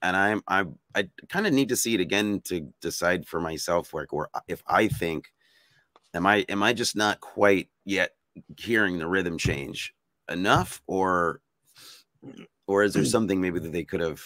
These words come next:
Speaker 1: enhanced in that section? Although I think it redeems, it's, it comes back, like, it does get, uh, it pulls, it pulls itself together I think, and by the end gets,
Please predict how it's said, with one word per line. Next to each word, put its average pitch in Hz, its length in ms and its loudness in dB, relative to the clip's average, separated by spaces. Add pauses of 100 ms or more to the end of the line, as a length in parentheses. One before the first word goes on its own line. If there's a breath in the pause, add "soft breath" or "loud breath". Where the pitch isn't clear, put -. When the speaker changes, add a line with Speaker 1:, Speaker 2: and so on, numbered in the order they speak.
(280)
Speaker 1:
enhanced 80 600 -4
in 80 100 -2
that 78 200 -4
section? 87 340 0
Although 110 300 4
I 123 80 6
think 143 200 0
it 127 120 4
redeems, 117 380 0
it's, 87 140 -4
it 107 120 0
comes 113 220 0
back, 82 480 -2
like, 90 160 -4
it 85 120 -4
does 104 220 2
get, 87 240 0 (220)
uh, 95 80 -2 (160)
it 98 240 -2
pulls, 104 320 0 (180)
it 101 140 -2
pulls 127 200 4
itself 101 280 -2
together 80 540 -2 (340)
I 92 100 -4
think, 95 260 -2
and 87 140 -2
by 82 120 -2
the 82 160 -4
end 80 420 -4 (840)
gets, - 560 0